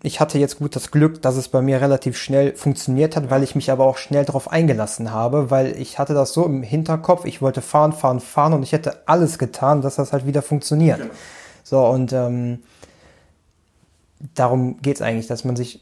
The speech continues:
Speaker 1: drauf einlässt, Zeit mitbringt und auch sich die Sachen annimmt, sich jetzt nicht nur dahinsetzt, dem Sascha zuhört und dann hofft, wenn man dann bei ihm aus der Türe geht, „Ich bin geheilt“. Ne, also man muss es auch umsetzen und verstanden haben und auch mit nach Hause nehmen.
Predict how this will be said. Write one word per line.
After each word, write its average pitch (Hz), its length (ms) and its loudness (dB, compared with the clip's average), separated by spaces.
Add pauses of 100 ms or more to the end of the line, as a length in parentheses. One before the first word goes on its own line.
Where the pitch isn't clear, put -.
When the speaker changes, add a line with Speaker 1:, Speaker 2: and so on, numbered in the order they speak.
Speaker 1:
drauf - 260 -4
einlässt, 170 680 2 (500)
Zeit 151 340 0
mitbringt 139 720 0
und 131 300 -2
auch 127 140 0
sich 131 200 -8
die 131 120 -4
Sachen - 340 -2
annimmt, 143 400 2
sich 131 160 -6
jetzt 135 200 0
nicht 139 180 -2
nur 139 140 0
dahinsetzt, 156 760 0
dem 123 320 -6
Sascha 131 320 -2
zuhört 160 680 2
und 131 420 -8
dann 127 320 -6
hofft, 180 520 2
wenn 139 120 2
man 135 160 0
dann 131 160 0
bei 131 80 0
ihm 135 160 -2
aus 127 140 -6
der 120 120 -8
Türe 196 320 4
geht, 147 300 0 (160)
„Ich - 120 -20
bin 160 120 2
geheilt“. 147 500 0 (400)
Ne, 143 180 0
also 135 440 0 (260)
man 131 100 -2
muss 156 160 4
es 165 140 0
auch 135 180 0
umsetzen 131 600 2
und 127 440 -8
verstanden 147 640 0
haben 143 380 2
und 127 100 -4
auch 117 100 -4
mit 139 140 -2
nach 123 200 -4
Hause 151 240 4
nehmen. 110 320 -6